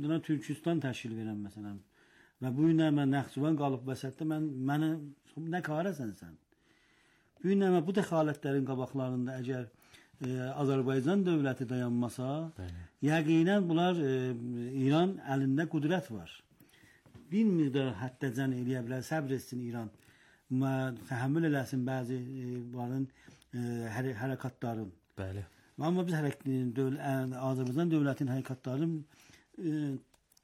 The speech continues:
Speaker 1: qəşəng baxırıq və görürük ki, bunlar, e, istəyirlər bir, e, bəzi tə-, e, təhlükatı elə əncam versinlər ki, xub, İran da durub baxmayacaqdır.
Speaker 2: Bəli.
Speaker 1: Həm huşdar vermişik Bakı dövlətinə.
Speaker 2: Xəbərdarlıq olunub,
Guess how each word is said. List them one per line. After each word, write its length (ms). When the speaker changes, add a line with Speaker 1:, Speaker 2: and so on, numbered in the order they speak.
Speaker 1:
qəşəng 540
baxırıq 500
və 160
görürük 400
ki, 200
bunlar, 320
e, 480
istəyirlər 400
bir, 240
e, 140
bəzi 300
tə-, 160
e, 140
təhlükatı 540
elə 160
əncam 320
versinlər 420
ki, 160
xub, 140
İran 320
da 100
durub 160
baxmayacaqdır. 840
Speaker 2:
Bəli. 240
Speaker 1:
Həm 160
huşdar 320
vermişik 420
Bakı 300
dövlətinə. 240
Speaker 2:
Xəbərdarlıq 540
olunub, 200